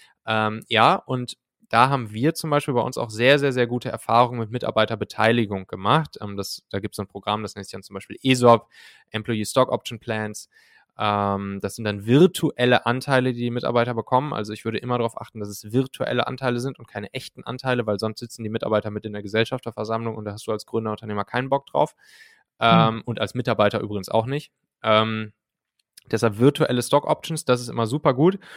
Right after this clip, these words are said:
Speaker 1: Und, äh, das war bei uns auch so. Also im Prinzip jeder Schlüsselmitarbeiter bei uns in, im Team hatte,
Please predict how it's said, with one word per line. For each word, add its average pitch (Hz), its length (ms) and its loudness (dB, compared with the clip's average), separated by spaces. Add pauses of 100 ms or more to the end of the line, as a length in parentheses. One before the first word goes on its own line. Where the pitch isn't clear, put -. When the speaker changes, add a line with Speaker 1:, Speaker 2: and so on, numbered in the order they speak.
(340)
Speaker 1:
Und, 123 540 4
äh, 120 80 0
das 147 180 6
war 185 80 10
bei 170 80 6
uns 160 140 2
auch 160 180 2
so. 196 220 0
Also 135 440 0 (280)
im 143 160 -10
Prinzip 143 340 -8
jeder 147 460 2
Schlüsselmitarbeiter 143 920 2
bei 123 80 2
uns 131 260 -2
in, 127 120 -8
im 120 200 -10
Team 120 280 -8
hatte, 143 540 2